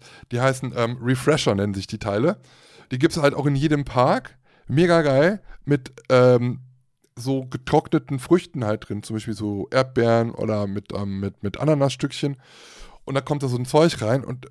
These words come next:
wir hatten ja immer, also dreißig Grad Minimum. Du bist rausgegangen, du hast geduscht, hast dich angezogen, bist aus dem Hotelzimmer gegangen, was gekühlt war,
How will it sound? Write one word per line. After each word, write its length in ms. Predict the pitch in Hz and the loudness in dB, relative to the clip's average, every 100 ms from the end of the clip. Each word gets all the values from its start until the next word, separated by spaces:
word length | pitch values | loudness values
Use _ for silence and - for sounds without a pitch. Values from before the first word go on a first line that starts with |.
| _ - - - | _ -20 -20 -12
wir 220 | 123 110 | -6 -4
hatten 180 | 127 131 | -2 0
ja 60 | |
immer, 400 | 101 156 143 131 | 0 2 4 4
also 280 | 117 117 117 - - | 2 0 -2 -4 -8
dreißig 440 | 107 131 156 143 | 0 2 0 -4
Grad 240 | 123 123 127 | -2 0 2
Minimum. 560 | 139 123 107 101 104 - | 2 2 2 -2 -4 -14
Du 160 | 113 | -8
bist 240 | 113 160 - | -4 -2 4
rausgegangen, 540 | 131 185 - 131 123 | 6 6 2 -6 0
du 60 | 127 | 2
hast 160 | 131 | 2
geduscht, 440 | 131 135 190 254 - _ - | 0 -2 -2 -2 -10 _ -8
hast 200 | - 139 | -2 -2
dich 80 | 131 | 0
angezogen, 600 | 175 175 - 135 143 214 220 - - - | 2 2 2 4 4 2 -6 -16 -10 -2
bist 160 | 156 | 0
aus 120 | 151 | 0
dem 100 | 131 | 0
Hotelzimmer 640 | 131 131 170 196 - 123 117 | 0 4 4 4 2 2 2
gegangen, 480 | 117 113 127 160 139 | 2 2 0 0 0
was 180 | 127 | -2
gekühlt 440 | - - 180 214 - | -6 0 2 2 4
war, 260 | 120 185 | 4 4